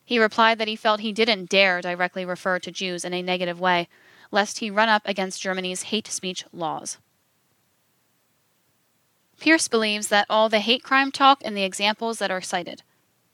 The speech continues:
Always the crimes are whites against minorities, never the other way around, and the cries for tolerance are a white guilt campaign designed to intimidate and soften up the average Joe, as he calls the typical white person.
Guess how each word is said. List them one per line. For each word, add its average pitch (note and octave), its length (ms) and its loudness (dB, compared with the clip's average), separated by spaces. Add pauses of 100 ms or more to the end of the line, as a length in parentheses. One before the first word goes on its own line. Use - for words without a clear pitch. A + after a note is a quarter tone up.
(220)
Always C#4+ 280 6
the B3+ 120 0
crimes G3+ 360 2
are F#3+ 120 -2
whites F#3+ 300 0
against F#3 300 -6
minorities, F#3 580 -6
never F#3 220 -4
the F#3 140 -6
other F#3 200 -4
way F3+ 160 -4
around, F#3 440 -2 (460)
and A3 120 0
the A3+ 60 0
cries A3+ 320 2
for G3+ 100 -6
tolerance A3 500 2
are G3 180 -2
a G3 160 -2
white G3 420 -2
guilt G#3+ 260 -4
campaign F3+ 520 -6 (760)
designed A3+ 380 4
to A3+ 80 -6
intimidate C4 520 0
and G#3 140 -4
soften A3 340 0
up F#3 160 0
the F3+ 140 -8
average F3+ 340 -4
Joe, F3 360 -2 (280)
as F#3+ 140 -6
he G3 80 -6
calls F#3 280 -6
the F#3 100 -8
typical F#3 340 -10
white F#3+ 200 0
person. - 360 -12